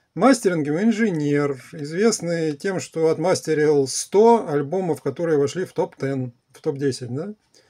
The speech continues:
Включая работы таких артистов, как Grateful Dead, Билли Джоэл, Who, э, также работал с альбом-, ну, над альбомами Beach Boys, Джон Байес, и кучу саундтреков,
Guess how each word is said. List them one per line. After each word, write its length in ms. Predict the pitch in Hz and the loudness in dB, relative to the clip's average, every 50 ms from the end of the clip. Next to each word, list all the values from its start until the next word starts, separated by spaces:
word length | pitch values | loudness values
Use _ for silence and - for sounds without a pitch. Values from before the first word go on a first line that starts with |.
| _ _ _ _ _ _ | _ _ _ _ _ _
Включая 580 | - 139 - - 170 165 160 190 190 185 175 | -6 -6 -4 -2 -4 0 2 4 6 6 8
работы 560 | 165 175 180 175 175 175 170 170 170 147 143 135 | 8 6 6 4 4 4 4 6 6 4 4 4
таких 440 | 131 - - 156 135 - 151 127 | 2 -4 -6 -6 -4 -4 -4 -2
артистов, 540 | 147 151 151 147 165 160 131 - 147 131 120 | 0 -2 -2 -2 -4 -8 -6 -6 -6 -6 -4
как 180 | - 151 139 139 | -4 -4 -4 -4
Grateful 520 | 139 147 170 170 156 127 - - 135 127 | -2 -2 0 0 0 -2 -4 -4 -4 -4
Dead, 340 | 123 127 214 254 262 247 165 | 0 2 4 4 4 4 2
Билли 260 | 147 147 170 151 143 | 0 -4 -2 -2 -2
Джоэл, 560 | 135 127 135 202 254 247 226 208 180 160 139 - - | -4 -2 0 2 4 6 6 6 6 4 2 0 0
Who, 400 | 202 233 247 254 247 226 208 180 - _ _ _ _ _ _ _ _ _ _ _ | 2 2 4 6 4 4 2 0 -6 _ _ _ _ _ _ _ _ _ _ _
э, 200 | 160 156 147 135 | -2 -2 0 0
также 320 | 127 170 160 147 143 151 | 2 2 2 4 4 4
работал 560 | 147 160 160 156 165 160 156 151 143 139 139 127 | 4 4 4 4 4 2 4 4 2 2 2 0
с 100 | - - | 0 -2
альбом-, 420 | 160 156 160 143 156 156 151 151 147 | -4 -4 -2 0 0 0 0 0 0
ну, 220 | 151 143 135 131 | 0 0 0 0
над 200 | 127 143 151 135 | 0 -2 0 0
альбомами 460 | 151 151 147 147 143 139 139 139 131 | -2 -2 0 0 0 2 0 0 -2
Beach 240 | 127 151 131 131 147 160 | -2 -4 -6 -6 -8 -2
Boys, 440 | 202 240 254 247 220 202 175 127 | 0 4 4 6 6 4 4 2
Джон 320 | 131 135 151 156 147 139 131 | -2 -2 0 0 0 0 0
Байес, 680 | 147 185 214 220 214 208 180 170 147 - - - - - | 2 2 4 4 4 4 2 2 0 -2 -4 -8 -8 -6
и 140 | 143 147 139 | -8 -8 -8
кучу 440 | 127 - 202 185 - 160 160 143 | -4 -4 -4 -4 -4 -4 -6 -4
саундтреков, 1160 | 123 - - - 170 160 147 147 135 - 202 233 254 254 247 233 220 - 185 185 170 - - _ | -4 -4 -4 -2 -2 -2 -2 -4 -4 -4 -4 0 2 4 4 4 4 4 4 4 4 0 -6 _